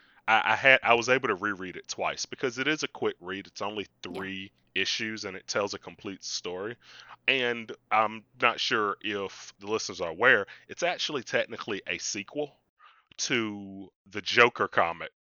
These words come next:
Speaker 2: Yeah, I think it's like an unofficial
Speaker 1: Right.
Speaker 2: sequel.
Speaker 1: Yeah,
Speaker 2: Yeah.
Speaker 1: it's like an unofficial sequel to the Joker comic, which is also done by Brian Azzarello and Lee Bermejo.
Speaker 2: Mm-hmm.
Speaker 1: And that's also what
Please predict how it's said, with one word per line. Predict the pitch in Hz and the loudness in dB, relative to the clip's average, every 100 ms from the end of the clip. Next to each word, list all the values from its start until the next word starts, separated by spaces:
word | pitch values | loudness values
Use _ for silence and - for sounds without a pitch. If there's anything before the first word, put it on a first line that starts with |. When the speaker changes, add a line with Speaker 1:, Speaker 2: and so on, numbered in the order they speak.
| _ _ _ | _ _ _
Speaker 2:
Yeah, | 247 294 | 0 0
I | |
think | 262 330 | 2 -2
it's | 339 | -2
like | 269 | -2
an | 240 233 | -2 0
unofficial | 247 240 - 226 - 196 175 165 170 - _ _ - | 0 -2 -2 -4 -2 -2 0 -2 -6 -10 _ _ -2
Speaker 1:
Right. | 95 - _ | -2 -2 _
Speaker 2:
sequel. | - - 160 - 165 160 165 _ _ | -10 -6 -6 -4 -6 -6 -10 _ _
Speaker 1:
Yeah, | 202 190 | 0 0
Speaker 2:
Yeah. | 151 | 0
Speaker 1:
it's | |
like | 120 120 | -2 -4
an | - | 0
unofficial | 117 113 113 - 110 | 0 2 -2 -2 -4
sequel | - 104 101 95 | -4 -6 -8 -6
to | - 95 90 | -4 -4 -6
the | 85 90 | -10 -6
Joker | - 123 - | 4 4 4
comic, | 101 85 76 78 - | -4 -4 -6 -8 -10
which | 92 92 | -8 -4
is | 107 | 6
also | 120 143 - 87 | 6 6 2 0
done | 85 90 85 | -2 -8 -6
by | 78 76 76 78 - _ _ _ | -4 -4 -4 -8 -14 _ _ _
Brian | 104 98 98 | 2 4 4
Azzarello | 90 95 95 90 87 85 82 80 82 _ _ _ 92 | 0 -4 -4 -4 -4 -4 -6 -8 -14 _ _ _ -4
and | 87 87 87 - | -2 -2 -6 -14
Lee | 90 90 | -10 -10
Bermejo. | - 87 107 107 82 73 | -8 -4 -2 -2 -4 -6
Speaker 2:
Mm-hmm. | 185 | -6
Speaker 1:
And | 92 101 | -4 0
that's | 104 - | 2 4
also | 110 107 107 90 | 4 4 0 -4
what | 85 95 92 92 | -4 -2 -2 -4